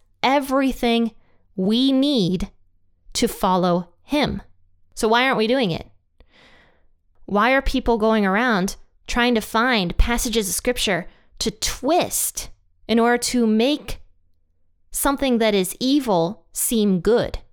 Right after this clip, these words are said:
For example, yesterday I just talked about in the book of John how Jesus and John's relationship has been misconstrued to be a homosexual relationship,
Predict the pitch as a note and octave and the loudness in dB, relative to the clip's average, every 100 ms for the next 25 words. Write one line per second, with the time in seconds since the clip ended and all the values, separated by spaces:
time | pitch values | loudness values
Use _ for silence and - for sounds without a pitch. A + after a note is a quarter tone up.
0 | _ _ _ _ - C4+ B3 E4 C#4+ G3+ | _ _ _ _ -2 0 2 0 2 0
1 | A3+ - A3 G3 C4 - C#4 C4+ G#3+ G3+ | 0 0 0 -2 -2 -2 -2 0 0 2
2 | G3+ - - - - _ _ - - A#3 | 0 -2 -14 -20 -20 _ _ -20 -2 2
3 | A3+ G#3 A3+ G#3 F3 A3 C4+ F#3+ F#3 G3 | 2 2 0 0 0 0 2 2 0 -4
4 | - _ _ _ _ _ _ - A#3+ A#3 | -10 _ _ _ _ _ _ -2 2 4
5 | A3 A3 - G3+ A3+ C4 C#4+ C#4+ C#4 - | 4 2 -2 -4 0 2 2 2 0 -6
6 | - _ _ A#3 A3 F#3+ G#3 A3 A#3 A#3 | -12 _ _ 2 2 4 2 2 2 2
7 | G3+ G3+ F#3+ G3+ B3 - G3 - F#3+ D#3+ | 2 0 2 2 2 2 0 0 0 0
8 | D#3+ - - _ _ _ _ - A#3 G3 | -2 -10 -16 _ _ _ _ -2 0 2
9 | A3 G#3+ B3+ - - C4 - - A#3 B3+ | 2 4 2 0 -2 0 0 -2 0 2
10 | A3 E3+ E3 - _ _ _ _ - A3 | 2 2 -2 -8 _ _ _ _ -4 0
11 | A3 G3+ F#3+ G#3 G3+ F#3+ - F#3 E3 E3 | 2 2 2 2 2 -2 -2 0 0 2
12 | F#3 B3 - C3+ - - | 2 0 -2 -6 -6 -4